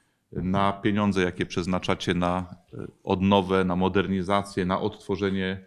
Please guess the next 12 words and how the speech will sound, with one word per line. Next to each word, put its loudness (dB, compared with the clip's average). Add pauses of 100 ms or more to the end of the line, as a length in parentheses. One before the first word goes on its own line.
(260)
linii 0
kolejowych, 2 (460)
a 2
co 2
za 6
tym 0
idzie, 4
następnie 2
na 4
przywrócenie 0
ruchu -2
kolejowego. -2